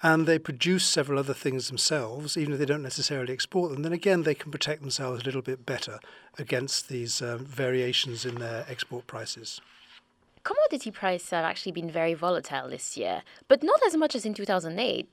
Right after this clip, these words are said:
Speaker 2: but, you know, still very strong. So can we expect more of that in two thousand and thirteen, or are things going to calm down a little bit?
Speaker 1: Well, if we look at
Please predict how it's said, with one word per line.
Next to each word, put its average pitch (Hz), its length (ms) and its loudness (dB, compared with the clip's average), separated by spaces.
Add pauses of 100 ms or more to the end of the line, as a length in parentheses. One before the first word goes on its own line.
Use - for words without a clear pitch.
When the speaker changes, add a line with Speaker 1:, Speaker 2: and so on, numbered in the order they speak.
Speaker 2:
but, 339 100 0 (140)
you 339 100 0
know, 277 80 4
still 285 240 0
very 277 180 4
strong. - 380 0
So - 140 -2
can 302 180 -2
we 311 80 -2
expect 285 380 -2
more 226 280 4
of 294 120 0
that 302 180 -2
in 294 80 -2
two 285 140 -6
thousand 277 240 4
and 269 100 2
thirteen, 302 460 2 (100)
or 247 220 6
are - 20 0
things 240 300 -2
going 220 220 -2
to - 100 -12
calm 220 340 -6
down 175 220 2
a 139 40 -4
little 135 220 -8
bit? 117 220 -6 (360)
Speaker 1:
Well, 247 280 6 (200)
if - 220 -4
we 285 80 4
look 254 320 2
at 190 340 -2